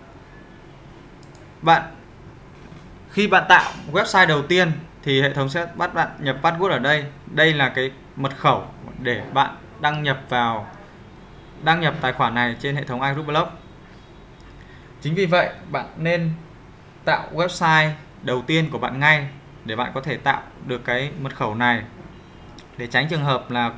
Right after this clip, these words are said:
có người khác vào được email của bạn và đăng ký, đăng ký bằng cái mật khẩu mà bạn không, không biết, có thể dẫn đến mất tài khoản.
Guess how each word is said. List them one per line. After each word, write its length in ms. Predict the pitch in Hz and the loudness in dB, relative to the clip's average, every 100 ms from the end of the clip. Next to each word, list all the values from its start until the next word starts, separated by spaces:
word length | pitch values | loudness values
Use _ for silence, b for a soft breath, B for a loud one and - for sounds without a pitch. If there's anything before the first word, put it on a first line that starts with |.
| - | -8
có 360 | 123 120 127 151 - - - | -4 -2 -2 -4 -14 -18 -6
người 320 | 131 120 113 | -2 -2 -4
khác 360 | - 180 202 - - - | 0 4 4 0 -16 -6
vào 380 | 127 117 110 117 | -2 -2 -2 -8
được 120 | 110 127 | -10 -10
email 240 | 139 143 139 | -6 -2 -4
của 60 | 107 | -2
bạn 260 | 113 127 - - | -2 -2 -4 -14
và 260 | 113 110 104 B B B | -8 -6 -8 B B B
đăng 160 | 139 139 | -4 -4
ký, 260 | 127 117 135 165 - - - - - - - - - - - - - | -4 -6 -8 -12 -18 -20 -20 -20 -20 -20 -20 -20 -20 -20 -20 -20 -8
đăng 140 | 139 143 | -6 -4
ký 180 | 123 127 | -2 0
bằng 280 | 127 123 113 | -2 -4 -4
cái 180 | 113 123 | -4 -2
mật 200 | 135 135 | -4 -2
khẩu 220 | 120 101 | -4 -2
mà 60 | 104 | -6
bạn 160 | 120 - | -6 -6
không, 100 | 135 123 - - - - | -10 -12 -16 -20 -20 -10
không 240 | - 147 | -6 -2
biết, 160 | 165 185 - - - - - - - - - - | 0 -2 -6 -20 -20 -20 -20 -18 -18 -18 -20 -10
có 80 | 123 | -6
thể 140 | 143 | -4
dẫn 140 | 120 139 | -4 -4
đến 160 | 131 | -4
mất 220 | 147 180 - | -4 -6 -4
tài 120 | 123 | -2
khoản. 200 | 120 | -2